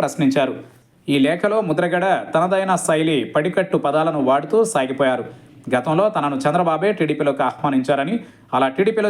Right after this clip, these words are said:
చేరిన తాను ఐదేళ్ల పాటు టీడీపీలోనే కొనసాగానని తెలిపారు. అయితే నాడు చంద్రబాబు అధికారంలో ఉన్న ప్రస్తుతం కనిపిస్తున్న పగలు, ప్రతీకారాలు లేవని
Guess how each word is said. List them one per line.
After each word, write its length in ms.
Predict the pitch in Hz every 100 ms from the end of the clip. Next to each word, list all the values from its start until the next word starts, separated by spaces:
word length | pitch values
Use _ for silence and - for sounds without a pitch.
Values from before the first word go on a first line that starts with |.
| 196
చేరిన 220 | 180 170 156
తాను 220 | 165 220 185
ఐదేళ్ల 220 | 143 160 180
పాటు 240 | 165 151 170
టీడీపీలోనే 440 | 170 160 156 156 143 135
కొనసాగానని 580 | 139 - 135 131 135 147
తెలిపారు. 360 | 135 117 135 120 - - - -
అయితే 160 | 139 226 208
నాడు 200 | 156 143 135
చంద్రబాబు 460 | 147 156 143 135 220 -
అధికారంలో 440 | 135 151 147 143 139 143
ఉన్న 120 | 165 220 - - -
ప్రస్తుతం 360 | 175 185 214 214
కనిపిస్తున్న 460 | 190 160 - - 151 143
పగలు, 240 | 131 156 196 202
ప్రతీకారాలు 580 | 131 147 151 143 135 131
లేవని 260 | 123 170 196